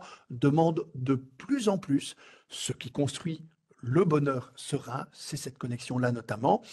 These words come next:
eh bien, elle est sans doute un antidote à l'anxiété. Voir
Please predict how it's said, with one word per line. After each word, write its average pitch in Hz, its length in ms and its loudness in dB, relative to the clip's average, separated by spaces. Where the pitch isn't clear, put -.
eh 117 80 -2
bien, 151 320 4
elle 156 180 4
est 185 60 6
sans 208 240 2
doute 170 320 -4
un 143 240 4
antidote 196 600 0
à 165 80 2
l'anxiété. 160 640 -4
Voir 135 520 2